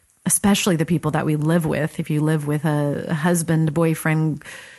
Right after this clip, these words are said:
girlfriend, lover, whatever, co-parent, whatever it is, whatever your situation is.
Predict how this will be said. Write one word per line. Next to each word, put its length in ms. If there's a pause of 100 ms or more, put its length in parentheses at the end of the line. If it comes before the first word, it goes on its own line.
(440)
girlfriend, 840 (100)
lover, 580
whatever, 560
co-parent, 640
whatever 460
it 60
is, 320
whatever 240
your 100
situation 640
is. 420